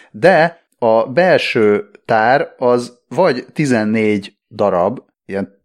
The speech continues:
teljes felbontású, értsd, hatszáznegyven-szer-négyszáznyolcvan felbontású képet, vagy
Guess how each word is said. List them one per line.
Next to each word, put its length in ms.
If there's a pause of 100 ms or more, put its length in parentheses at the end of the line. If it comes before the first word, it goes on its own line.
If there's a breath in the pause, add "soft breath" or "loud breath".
teljes 480
felbontású, 1000
értsd, 320
hatszáznegyven-szer-négyszáznyolcvan 1600
felbontású 680
képet, 440
vagy 360